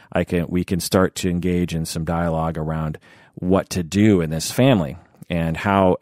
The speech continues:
I can help you." Essentially, by saying you're a client, that means you're hiring me or you're designating me as,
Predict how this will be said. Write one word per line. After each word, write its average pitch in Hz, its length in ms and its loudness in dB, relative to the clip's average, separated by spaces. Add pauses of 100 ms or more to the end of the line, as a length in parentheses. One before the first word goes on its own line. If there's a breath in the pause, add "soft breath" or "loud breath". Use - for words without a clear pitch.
I 85 140 -6
can 82 160 -4
help - 340 0
you." - 240 -12
Essentially, 85 580 -4 (360 loud breath)
by 85 320 4
saying 117 380 4
you're 82 160 2
a 80 40 -4
client, 90 560 0
that 87 200 0
means 87 280 0
you're 80 140 0
hiring 92 580 0
me 78 160 -4
or 78 120 -4
you're 76 280 -6
designating 85 680 -2
me 80 180 -4
as, 80 300 -6